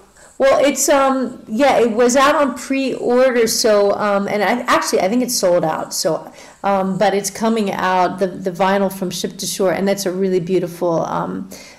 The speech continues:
you know, package, and hopefully they'll be reissuing it. But, uh, but that music, Hellbender's, you know, on Spotify and Apple Music, and,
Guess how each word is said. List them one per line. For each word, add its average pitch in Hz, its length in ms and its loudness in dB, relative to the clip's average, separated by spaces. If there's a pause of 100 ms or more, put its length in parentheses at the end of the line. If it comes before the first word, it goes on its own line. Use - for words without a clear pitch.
you 180 120 -4
know, 170 120 -2
package, 170 680 -4 (240)
and 180 720 0
hopefully 196 360 -2
they'll 180 180 0
be 165 220 0
reissuing 170 680 -4
it. - 180 -8 (1080)
But, 175 260 2
uh, 160 360 2
but 240 140 0
that 294 220 4
music, 277 320 4
Hellbender's, 233 640 2
you - 80 -4
know, 285 100 2
on 214 80 2
Spotify 175 840 0
and 180 120 -4
Apple 180 380 -4
Music, 175 640 -2
and, 180 260 -4